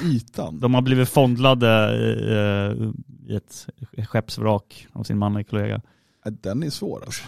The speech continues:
Speaker 2: Nu börjar jag använda massa, eh, anglicismer här. Det är, eh, som lever under hedersförtryck.
Speaker 1: Aha.
Speaker 2: Det kan man faktiskt så här,
Speaker 1: Vad är det
Speaker 2: utan
Speaker 1: för
Speaker 2: att
Speaker 1: bransch?
Speaker 2: Ja, precis. Ja, men det, det är,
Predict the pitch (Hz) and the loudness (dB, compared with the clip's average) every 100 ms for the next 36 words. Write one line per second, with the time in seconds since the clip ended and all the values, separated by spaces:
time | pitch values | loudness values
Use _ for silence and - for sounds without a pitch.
0 | - 101 101 101 98 101 101 - 101 - | -8 -4 0 0 0 -2 -4 -4 -6 -6
1 | - - 95 104 - 101 104 101 - 110 | -10 -6 -6 -6 -10 -8 -4 -4 -6 -8
2 | - 101 98 - - - _ _ - 120 | -4 -2 -2 -6 -18 -20 _ _ -4 4
3 | 131 120 127 123 120 113 110 107 107 - | 6 8 8 10 8 8 8 8 6 0
4 | - 117 117 110 110 107 117 107 101 - | -2 2 4 4 4 4 2 2 0 -6
5 | 117 113 - - - _ _ _ _ _ | -2 -2 -2 -10 -20 _ _ _ _ _
6 | _ _ _ _ _ _ _ _ _ 117 | _ _ _ _ _ _ _ _ _ -12
7 | 101 131 - _ - 131 196 226 180 151 | -4 -4 -4 _ 2 4 6 8 6 6
8 | 147 135 90 - - 160 135 202 165 120 | 4 4 2 -4 0 4 6 6 6 4
9 | 107 113 - - - 151 160 160 160 160 | 2 0 -4 -6 -6 2 4 6 6 6
10 | 117 101 - 143 151 147 123 | 4 2 2 4 8 8 8